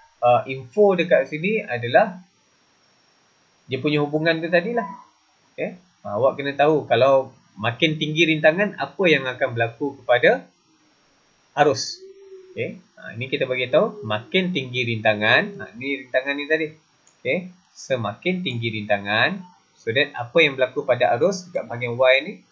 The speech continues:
arus akan jadi makin rendah. So that yang ni, dia berkadar songsang. Okey? Ataupun awak boleh bagi tahu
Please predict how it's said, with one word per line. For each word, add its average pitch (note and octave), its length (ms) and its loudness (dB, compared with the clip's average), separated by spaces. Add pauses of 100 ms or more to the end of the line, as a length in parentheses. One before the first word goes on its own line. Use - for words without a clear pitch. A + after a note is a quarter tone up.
(260)
arus C3+ 160 -4
akan B2 240 -8
jadi A#2+ 240 -4
makin G#2+ 400 -10
rendah. G2+ 240 -2 (160)
So A2 240 -8
that G#2+ 200 0
yang G#2+ 200 -6
ni, F3+ 160 -8 (320)
dia A2+ 200 -6
berkadar G2+ 320 -2
songsang. G#2 400 -10 (1200)
Okey? - 240 -10
Ataupun A#2 320 -4
awak A#2+ 160 0
boleh B2+ 160 0
bagi A#2+ 240 -2
tahu F3 160 0